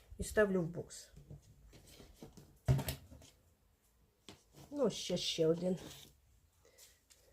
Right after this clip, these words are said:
Ґрунт я набрала вже. Ось такий в мене є живець.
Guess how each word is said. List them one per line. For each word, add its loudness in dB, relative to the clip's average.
Ґрунт 6
я 6
набрала 6
вже. 0
Ось 0
такий 0
в 6
мене 6
є 6
живець. 2